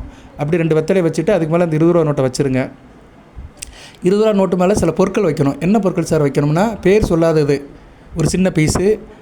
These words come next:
அடுத்து ஒரு பச்சை கற்பூரம், ஒரு ஏலம், ஒரு கிராம்பு, நாலே பொருட்கள் தான். சரியா?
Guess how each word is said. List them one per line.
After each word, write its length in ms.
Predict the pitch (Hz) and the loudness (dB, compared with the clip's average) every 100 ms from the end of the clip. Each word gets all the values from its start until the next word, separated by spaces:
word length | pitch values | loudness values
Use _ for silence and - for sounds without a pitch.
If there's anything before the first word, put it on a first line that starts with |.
| - - | -20 -6
அடுத்து 220 | 151 160 | -4 0
ஒரு 100 | 170 | -2
பச்சை 240 | 165 - 180 | -2 -2 -2
கற்பூரம், 440 | 160 160 175 208 - - | -2 0 -2 -2 -6 -6
ஒரு 260 | 147 151 147 | -2 0 2
ஏலம், 420 | 165 175 214 - - - | 2 2 0 -4 -12 -2
ஒரு 380 | 151 175 185 151 | 0 2 2 2
கிராம்பு, 400 | 151 160 143 139 | 0 0 -2 -2
நாலே 320 | 139 151 175 | 0 2 2
பொருட்கள் 340 | 160 143 147 139 | 0 0 0 0
தான். 180 | 135 - - - - | 0 -2 -12 -20 -20
சரியா? 540 | - 165 165 175 147 | -6 -2 2 2 0